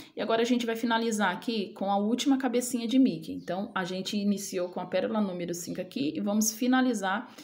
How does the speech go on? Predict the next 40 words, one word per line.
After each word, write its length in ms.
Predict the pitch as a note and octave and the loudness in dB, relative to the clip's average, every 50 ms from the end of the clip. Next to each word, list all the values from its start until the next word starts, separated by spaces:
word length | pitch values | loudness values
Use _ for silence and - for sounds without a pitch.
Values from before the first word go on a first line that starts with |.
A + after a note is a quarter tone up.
| - - - - | -20 -20 -16 -12
com 60 | - | -12
a 20 | - | -8
pérola 400 | - G3+ F#3+ F3+ F3+ G3 G3+ G3+ | 0 2 2 2 2 0 0 0
número 380 | G3+ G3+ G3+ G3+ G3 G3 F#3+ | 0 0 0 -2 -2 -2 -2
cinco 260 | F#3+ - G3 G3 - G3+ | -4 -2 -4 -4 -4 -4
aqui 180 | G3+ - G#3+ | -4 -4 -6
também, 440 | G#3 - G#3+ A3+ A#3+ A#3 G3+ G3+ G#3+ | -6 -2 0 2 2 2 2 0 -2
fazendo 340 | G#3+ - G#3+ G#3 G#3 G3+ G3+ | -2 -2 -2 -2 0 -2 -2
a 40 | G3+ | -2
nossa 340 | G3+ G#3+ - - - - - - - - - - - - - - - - | -2 -2 -4 -6 -12 -14 -16 -20 -18 -16 -16 -14 -14 -16 -16 -16 -12 -8
última 440 | G3 G#3 - - A3 A3 G#3+ G#3+ | -8 -8 -4 -4 -2 0 0 0
cabecinha 600 | A3 A3+ G#3+ G3+ G#3+ A#3+ A#3+ - - G#3+ G#3+ A3 | 0 -2 -2 2 2 2 0 0 0 2 2 4
de 120 | G#3+ B3 C4 | 4 4 4
Mickey. 260 | C4 E3+ - - E3+ | 4 4 2 -4 -8
Então, 160 | E3 - F#3+ | -6 -4 -2
eu 40 | F#3+ | -2
já 100 | G#3 G3+ | -2 -2
peguei 280 | G3+ F#3+ G3 G3 F3 F3+ | -2 -2 -2 -2 -2 -2
aqui 320 | F3 - - F3+ E3+ - - - | -4 -8 -10 -10 -10 -8 -6 -6
as 200 | E3+ - - - | -6 -6 -8 -10
quatro 480 | - - G3 F#3 F#3 F#3+ - - G#3+ | -6 -4 -2 0 0 -2 -2 -6 -10
pérolas, 720 | - - - F3 E3+ E3 D#3+ E3+ - - A#3 A#3+ B3 A#3 G#3+ | -8 -2 2 4 4 6 4 4 0 0 -2 -2 -2 0 0
né, 200 | G#3 G#3 G#3+ G#3 | 0 0 0 -2
da 120 | F#3+ F3+ | -2 -4
número 360 | F3 F3 F3 F3+ F3+ F3+ F#3 | -4 -4 -6 -6 -4 -6 -6
cinco. 560 | F#3+ - - - G3+ G3 G#3 G#3+ G#3+ C4+ - - - - - - - _ | -6 -6 -4 -2 -2 0 0 -2 -2 -4 -8 -8 -14 -20 -20 -20 -20 _
Com 120 | - G#3 | -2 -2
esses 240 | G#3 G#3 G#3 G3+ G#3 | -2 0 0 0 2
dois 280 | A3+ A3+ C4 C#4 - - | 4 4 4 4 2 0
fios 160 | B3+ A#3 G#3+ | 0 0 0
do 80 | A3 | 2
meio, 380 | A3 G#3+ G3 F#3 F#3+ G3 G3 - | 4 4 4 4 4 0 -2 -4
a 120 | - - F#3+ | -4 -4 -4
gente 280 | F#3 G3 G3 G3+ - | -2 -2 -2 -2 -2
vai 160 | G3+ G3+ F#3+ F#3+ | 0 0 -2 -2
cruzar 460 | - A3 A3+ G#3+ G3 F#3+ F#3 F#3+ F#3+ | -2 -4 -4 -2 -2 -2 -2 -4 -4
por 160 | G#3+ G3+ G3 | -4 -6 -4
dentro 340 | F#3+ G3 F#3+ G3+ G#3 G#3 G#3+ | -4 -2 -2 -2 -2 -2 -4
dessa 400 | G3+ F#3+ F3+ F3 F3+ F3+ - A#3 | 0 2 2 2 2 2 -2 -4
pérola, 640 | B3 - B3 G#3+ G3 F#3 E3+ D3+ D#3 - - E3 | 0 2 2 4 4 4 2 0 -4 -6 -10 -12